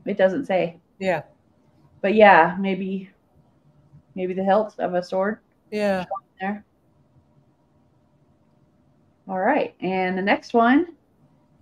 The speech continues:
Speaker 1: is Joseph Bolitho Johns, and he was, his nickname is Moondine Joe.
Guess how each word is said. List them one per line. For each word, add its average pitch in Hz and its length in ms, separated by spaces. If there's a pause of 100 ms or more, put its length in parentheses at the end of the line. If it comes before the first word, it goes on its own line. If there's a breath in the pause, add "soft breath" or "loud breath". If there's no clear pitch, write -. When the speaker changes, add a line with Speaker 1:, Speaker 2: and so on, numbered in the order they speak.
(1040)
Speaker 1:
is 202 340
Joseph 277 520 (120)
Bolitho 233 800
Johns, 196 640 (960)
and 180 360
he 202 360
was, 185 560
his 180 420
nickname 196 640
is 165 340
Moondine 214 920
Joe. 180 520